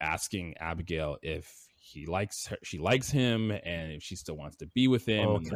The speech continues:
Speaker 1: that's
Speaker 2: now what did you do
Speaker 1: something
Speaker 2: in this situation? 'Cause you can choose to be calm or aggressive.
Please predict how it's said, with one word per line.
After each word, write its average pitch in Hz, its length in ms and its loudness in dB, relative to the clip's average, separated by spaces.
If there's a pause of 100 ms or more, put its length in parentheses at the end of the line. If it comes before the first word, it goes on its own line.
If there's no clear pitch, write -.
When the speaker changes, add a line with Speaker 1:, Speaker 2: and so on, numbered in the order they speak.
Speaker 1:
that's 98 100 -2
Speaker 2:
now 101 140 0
what 117 280 6
did 123 180 4
you 135 120 6
do 127 100 8
Speaker 1:
something 113 100 6
Speaker 2:
in 104 100 0
this 110 160 -2
situation? - 760 -6
'Cause 113 200 -2
you 131 100 4
can 127 120 -2
choose 127 200 2
to - 80 -6
be 117 80 0
calm 127 420 8
or 107 140 0
aggressive. - 400 -6